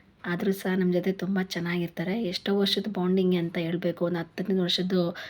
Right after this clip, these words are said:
ಫ್ರೆಂಡ್‌ಶಿಪ್ ಇರಲ್ವ, ಆ ರೀತಿಯಾಗಿ ನಮ್ಮ ಜೊತೆಗೆ ಅವರಿಬ್ಬರು ಇದ್ದರು. ಅವರು ಒಂದು, ಈಗ ಒಂದು ಐದಾರು ವರ್ಷದಿಂದ ಫ್ರೆಂಡ್‌ಶಿಪ್ ನನಗೆ. ಆದರೆ ಅವ್ರು ನನಗೆ ಕೊಟ್ಟಂಥ ಪ್ರೀತಿ, ವಿಶ್ವಾಸ, ನಂಬಿಕೆ, ಅದು ಒಂದು ಹೇಳ್ತಾರಲ್ವ, ಒಂದು ಐವತ್ತು ವರ್ಷಕ್ಕಿಂತ ಜಾಸ್ತಿನಂತ ಅಷ್ಟು ನನಗೆ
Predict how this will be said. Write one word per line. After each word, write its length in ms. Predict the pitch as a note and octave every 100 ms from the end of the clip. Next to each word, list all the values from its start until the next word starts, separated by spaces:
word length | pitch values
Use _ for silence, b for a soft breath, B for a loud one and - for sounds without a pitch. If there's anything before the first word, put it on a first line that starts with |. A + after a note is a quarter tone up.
| B
ಫ್ರೆಂಡ್‌ಶಿಪ್ 540 | - F#3+ F#3+ - F#3+
ಇರಲ್ವ, 240 | F#3 E3+ F3 D3+ D3
ಆ 160 | F#3
ರೀತಿಯಾಗಿ 600 | G3 G#3 - F#3+ F3 G3
ನಮ್ಮ 180 | G3+ F3+
ಜೊತೆಗೆ 240 | F3+ F#3
ಅವರಿಬ್ಬರು 340 | F3 F3 E3 F#3
ಇದ್ದರು. 420 | E3 F3 G#3 - B B -
ಅವರು 240 | - E3+ G3
ಒಂದು, 240 | G3 F#3+
ಈಗ 320 | F3+ F#3 G#3 G3+
ಒಂದು 320 | F#3+ F3+ -
ಐದಾರು 360 | D#3+ E3+ F3+ F3
ವರ್ಷದಿಂದ 280 | F3+ - F3+
ಫ್ರೆಂಡ್‌ಶಿಪ್ 640 | F3+ E3+ F#3 F3+ F#3+ F3 F3
ನನಗೆ. 260 | D#3+ F3 G3 B B B B B -
ಆದರೆ 220 | F#3 F#3
ಅವ್ರು 180 | F3+ F#3
ನನಗೆ 640 | F3+ E3+ E3+ E3+ F3+ - -
ಕೊಟ್ಟಂಥ 420 | G3 F#3+ F#3 F#3
ಪ್ರೀತಿ, 500 | F#3 - F3+ - F3
ವಿಶ್ವಾಸ, 480 | E3 E3 - F3 - F#3
ನಂಬಿಕೆ, 500 | E3+ F3 F3 F3 F3 B B B -
ಅದು 500 | F#3 F#3 E3+ D#3+ F3 B B B B B B B B -
ಒಂದು 120 | G3+
ಹೇಳ್ತಾರಲ್ವ, 680 | F#3 E3+ E3+ F3+ F#3 F3+ E3
ಒಂದು 220 | E3+ F#3+ E3+
ಐವತ್ತು 320 | F3+ F#3 F#3+
ವರ್ಷಕ್ಕಿಂತ 400 | F3+ A3 F#3+ F3+ F3+
ಜಾಸ್ತಿನಂತ 600 | D#3 F#3 - F#3+ F3 F3 D#3+
ಅಷ್ಟು 340 | F3 - G3
ನನಗೆ 440 | F#3 E3+ E3 E3+